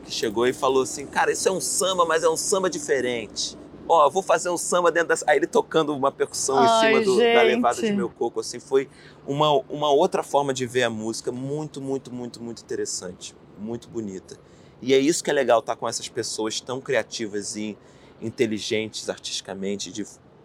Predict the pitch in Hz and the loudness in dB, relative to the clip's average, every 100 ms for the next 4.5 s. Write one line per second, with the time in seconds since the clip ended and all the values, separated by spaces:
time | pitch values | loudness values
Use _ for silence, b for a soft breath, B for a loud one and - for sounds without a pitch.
0 | - - 104 95 98 95 - - b b | -20 -4 -2 0 -4 -6 -12 -16 b b
1 | b - - 107 120 123 113 - 110 104 | b -10 -6 -2 0 0 -2 -4 -10 -8
2 | 110 104 101 - 110 123 131 104 107 110 | -6 -6 -8 -10 -6 -4 -6 -8 -10 -8
3 | 120 117 107 113 120 - 107 - - - | -10 -10 -12 -8 -8 -8 -12 -10 -10 -8
4 | - 113 - 90 - | -8 -8 -10 -14 -14